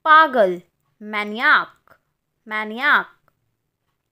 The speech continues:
सोख लेना, एंग्रॉस, एंग्रॉस। मान लेना, अज्यूम, अज्यूम। पहुंच,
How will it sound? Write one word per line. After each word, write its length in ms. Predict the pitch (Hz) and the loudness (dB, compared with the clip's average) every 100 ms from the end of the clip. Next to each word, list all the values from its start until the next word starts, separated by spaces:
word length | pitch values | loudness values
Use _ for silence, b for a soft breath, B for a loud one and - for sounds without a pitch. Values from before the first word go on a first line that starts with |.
| _ _ _ _ _ _ _ _ _ _ | _ _ _ _ _ _ _ _ _ _
सोख 480 | - 320 359 370 370 | -10 -8 -6 -8 -8
लेना, 720 | 285 214 208 240 214 175 _ - | -8 -8 -6 -4 -6 -10 _ -16
एंग्रॉस, 1000 | 233 220 208 240 302 226 - - - - _ _ _ _ 214 | -14 -12 -10 -6 -2 -2 -4 -8 -16 -20 _ _ _ _ -6
एंग्रॉस। 920 | 214 214 208 262 285 220 185 - - _ _ _ _ _ _ _ _ _ _ _ - | -4 -6 -8 -6 -4 -4 -6 -16 -20 _ _ _ _ _ _ _ _ _ _ _ -16
मान 360 | 240 254 311 349 | -4 0 0 -2
लेना, 680 | 302 233 208 233 240 185 _ _ _ _ - | -4 -4 -4 -2 -2 -4 _ _ _ _ -12
अज्यूम, 720 | 214 185 240 330 320 220 175 _ _ _ _ _ _ - | -12 -10 -8 -6 -6 -6 -12 _ _ _ _ _ _ -12
अज्यूम। 800 | 214 190 247 320 302 220 180 175 _ _ _ _ _ _ _ _ _ _ _ _ | -10 -10 -6 -6 -6 -10 -16 -20 _ _ _ _ _ _ _ _ _ _ _ _
पहुंच, 680 | 311 320 320 247 175 - - | -4 -2 -2 -4 -8 -18 -20